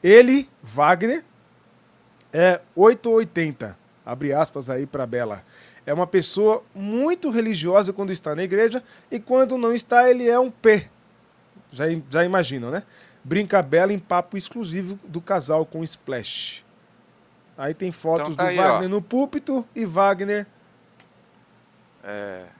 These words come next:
Speaker 1: Tá.
Speaker 2: Então. <laughs> Prepara-se, prepara-te, ó igreja,
Speaker 1: Ó igreja,
Speaker 2: para
Speaker 1: para...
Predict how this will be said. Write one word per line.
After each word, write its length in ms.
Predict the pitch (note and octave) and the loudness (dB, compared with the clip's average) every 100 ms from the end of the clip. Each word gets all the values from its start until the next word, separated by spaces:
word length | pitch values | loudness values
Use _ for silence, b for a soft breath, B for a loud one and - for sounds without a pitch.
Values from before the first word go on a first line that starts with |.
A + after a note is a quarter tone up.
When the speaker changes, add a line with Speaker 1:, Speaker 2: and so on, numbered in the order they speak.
| _ | _
Speaker 1:
Tá. 220 | A2 A2 F#2+ | -20 -20 -20
Speaker 2:
Então. 400 | B2+ B2 A#2 F2 - - | -20 -12 -10 -10 -14 -8
<laughs> 320 | - - D3 _ - _ b b b - | -8 -8 -20 _ -20 _ b b b -2
Prepara-se, 1000 | D#3 - E3+ F#3 G3 G#3 G3 - F#3+ F#3+ b b | 0 2 4 6 6 2 -6 -12 -14 -16 b b
prepara-te, 840 | E3 D#3 F3+ G3 G3+ - G3+ G3+ b b b b - | -4 2 4 4 2 -6 -12 -14 b b b b 0
ó 160 | D#3 | 0
igreja, 600 | F3 D#3+ D#3 F#3 G#3 C#3 | 0 -2 2 4 4 0
Speaker 1:
Ó 20 | F3 | 0
igreja, 180 | F#3 | 2
Speaker 2:
para 300 | D3+ D#3 D#3 | 4 4 0
Speaker 1:
para... 480 | D3+ F3 G#3 G#3+ A3 | -2 0 2 0 -4